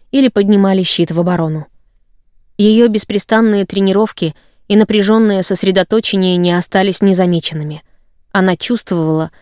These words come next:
что и командующий Тун, и сержант Тян смотрят на нее чаще, чем на кого-либо. Но ее сердце больше не сжималось в тревоге. Ее наполняли храбрость и сила,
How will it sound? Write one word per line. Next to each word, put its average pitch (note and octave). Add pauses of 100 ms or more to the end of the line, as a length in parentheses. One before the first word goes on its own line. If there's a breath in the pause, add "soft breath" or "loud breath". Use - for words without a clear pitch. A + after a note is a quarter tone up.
(160)
что -
и A3
командующий G3+
Тун, F#3+ (340)
и G3
сержант F3+
Тян F3 (280)
смотрят G3+
на F#3+
нее F3
чаще, F#3
чем F3+
на F3
кого-либо. E3 (800)
Но G3
ее F#3
сердце G3+
больше F#3+
не F#3+
сжималось F3+
в -
тревоге. D#3 (680)
Ее A3
наполняли F#3
храбрость F3+
и F#3+
сила, F3+